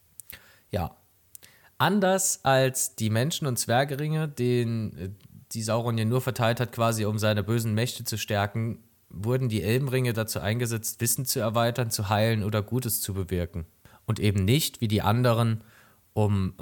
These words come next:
sag ich mal, Reichtümer oder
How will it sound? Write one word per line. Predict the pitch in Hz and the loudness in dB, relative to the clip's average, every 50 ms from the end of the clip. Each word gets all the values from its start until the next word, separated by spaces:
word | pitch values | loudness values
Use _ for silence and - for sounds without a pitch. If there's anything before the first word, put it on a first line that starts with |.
| - _ | -16 _
sag | - - 101 98 95 | -6 -2 -2 0 0
ich | 87 85 101 | -2 -2 -2
mal, | 95 92 | -2 0
Reichtümer | 87 92 98 98 104 107 - - - - 113 104 104 104 101 98 98 - _ _ _ _ _ - | 2 2 2 2 2 2 0 -2 -2 -2 0 0 2 2 2 0 -2 -6 _ _ _ _ _ -6
oder | 95 101 101 101 98 95 95 - - | -2 0 0 2 2 2 0 -2 -6